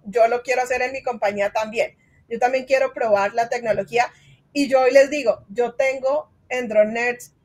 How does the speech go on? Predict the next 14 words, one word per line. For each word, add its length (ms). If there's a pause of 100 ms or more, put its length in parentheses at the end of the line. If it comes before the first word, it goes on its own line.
(200)
los 220
pilotos 440
aeronáuticos 960
certificados, 920 (480)
que 140
si 100
usted 240
me 120
dice, 260
"Quiero 240
hacer 220
una 180
prueba 260
piloto", 600